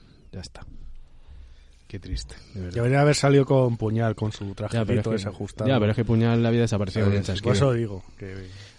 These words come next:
Speaker 1: Hombre, si, si hubieran llevado a Capa,
Speaker 2: Hubiera
Speaker 1: si
Speaker 2: sido
Speaker 1: hubiese
Speaker 2: más
Speaker 1: quedado
Speaker 2: agradecido.
Speaker 1: Puñal, pues habríamos ganado un poco,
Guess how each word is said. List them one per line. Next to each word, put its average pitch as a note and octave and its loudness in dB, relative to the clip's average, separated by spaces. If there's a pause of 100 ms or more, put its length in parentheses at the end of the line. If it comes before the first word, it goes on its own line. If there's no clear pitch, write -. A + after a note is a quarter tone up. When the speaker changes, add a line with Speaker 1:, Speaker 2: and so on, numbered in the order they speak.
(100)
Speaker 1:
Hombre, B2+ 6
si, G#2+ -2
si A#2 -4
hubieran B2+ 4
llevado C3 6
a B2+ 4
Capa, C3+ 2
Speaker 2:
Hubiera B2+ 6
Speaker 1:
si - 2
Speaker 2:
sido C3+ 6
Speaker 1:
hubiese C3+ 4
Speaker 2:
más C3 6
Speaker 1:
quedado B2+ 8
Speaker 2:
agradecido. B2+ 8
Speaker 1:
Puñal, C#3 8
pues G#2+ 0
habríamos G#2 0
ganado F2+ -4
un F2 -4
poco, - -12